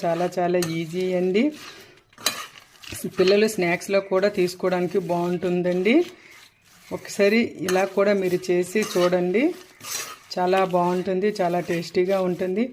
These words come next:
మరి ఇంకెందుకు ఆలస్యం అండి, పదండి మనం దొండకాయ పల్లీ ఫ్రై ఎలా చేయాలో నేర్చుకుందాం. ఇలా కిలో దొండకాయలు తీసుకుని ఇలా చక్రాల్లాగా కట్ చేసి పెట్టుకున్నాను. ఇవి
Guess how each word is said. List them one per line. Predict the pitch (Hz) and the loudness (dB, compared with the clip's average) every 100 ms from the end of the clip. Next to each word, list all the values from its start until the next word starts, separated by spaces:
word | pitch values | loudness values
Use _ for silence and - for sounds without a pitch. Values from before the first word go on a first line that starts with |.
| - - - 202 | -10 -20 -6 2
మరి | 202 208 | 4 4
ఇంకెందుకు | 208 214 208 214 | 2 0 0 0
ఆలస్యం | 190 190 202 185 | -2 -2 -2 0
అండి, | 190 190 | 0 0
పదండి | 180 190 196 202 | 0 0 -2 -2
మనం | 185 180 | 0 -2
దొండకాయ | 175 175 185 190 190 214 220 | -2 -4 -2 0 2 0 2
పల్లీ | 175 175 180 | 0 2 -2
ఫ్రై | 180 180 185 185 - - - 180 | 0 2 2 0 -8 -20 -6 -2
ఎలా | 180 180 185 | 0 0 0
చేయాలో | 180 180 190 214 208 | 2 2 2 0 0
నేర్చుకుందాం. | 180 170 - 180 170 170 175 - - _ _ _ _ _ _ _ _ _ _ _ _ _ _ _ _ _ _ - | -4 -4 -6 -4 -2 -2 -4 -8 -20 _ _ _ _ _ _ _ _ _ _ _ _ _ _ _ _ _ _ -6
ఇలా | 180 185 185 | -2 -2 -2
కిలో | 185 180 170 | -2 -2 0
దొండకాయలు | 160 151 185 185 175 | -2 -2 -2 -2 -4
తీసుకుని | 156 - 175 202 190 | -8 -6 -6 -4 -4
ఇలా | 170 160 | -4 -6
చక్రాల్లాగా | 156 165 175 175 170 175 202 | -8 -4 -4 -2 -4 -6 -6
కట్ | 156 151 - | -8 -8 -8
చేసి | 160 165 214 | -8 -6 -4
పెట్టుకున్నాను. | 180 - - 156 156 147 170 330 - - _ - | -4 -6 -4 0 0 0 0 -2 -6 -20 _ -8
ఇవి | 175 | -2